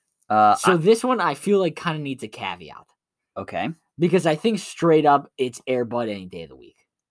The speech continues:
Speaker 2: The athleticism is unmatched.
Speaker 1: Yeah. Yeah.
Speaker 2: So I'll do Scooby-Doo, uh, but he gets a sh-, he knows that he gets a Scooby snack if he wins.
Speaker 1: Okay.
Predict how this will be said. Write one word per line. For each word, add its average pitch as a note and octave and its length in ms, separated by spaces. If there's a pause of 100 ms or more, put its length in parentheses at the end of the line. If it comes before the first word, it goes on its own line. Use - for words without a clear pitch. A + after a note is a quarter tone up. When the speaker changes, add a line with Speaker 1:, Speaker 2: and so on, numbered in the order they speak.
(2250)
Speaker 2:
The D#3+ 120
athleticism C3 640
is G2+ 160
unmatched. G2+ 580 (680)
Speaker 1:
Yeah. A#2 460 (520)
Yeah. F2+ 280 (300)
Speaker 2:
So D3+ 500
I'll C#3+ 220
do E3 400
Scooby-Doo, E3 960 (400)
uh, C3 320 (500)
but D#3+ 200
he F3 200
gets D#3+ 340
a - 80
sh-, - 200
he E3 180
knows D#3+ 360
that E3+ 140
he E3+ 140
gets D3+ 200
a - 20
Scooby C3+ 360
snack G#2+ 280
if G2+ 80
he G#2 120
wins. D2+ 380 (1120)
Speaker 1:
Okay. G#2+ 400